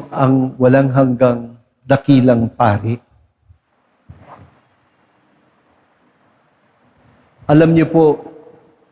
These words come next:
hindi positibo ang imahe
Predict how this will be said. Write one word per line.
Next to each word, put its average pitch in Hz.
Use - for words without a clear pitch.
hindi 160
positibo 139
ang 135
imahe 131